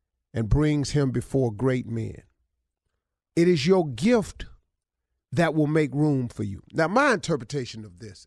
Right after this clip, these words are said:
is, is this. Now, I could be wrong. Please go to your local church, synagogue, temple, mosque, whatever you do, and go get clarification.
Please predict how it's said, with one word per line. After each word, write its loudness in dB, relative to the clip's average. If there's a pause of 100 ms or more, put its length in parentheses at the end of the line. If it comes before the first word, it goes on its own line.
(100)
is, -16
is -10
this. -8
Now, -8
I 0
could -4
be 0
wrong. 0 (380)
Please 0
go -2
to -6
your -4
local -6
church, -4
synagogue, -4
temple, -4
mosque, -8
whatever -2
you -4
do, -4 (380)
and -4
go 0
get -4
clarification. -6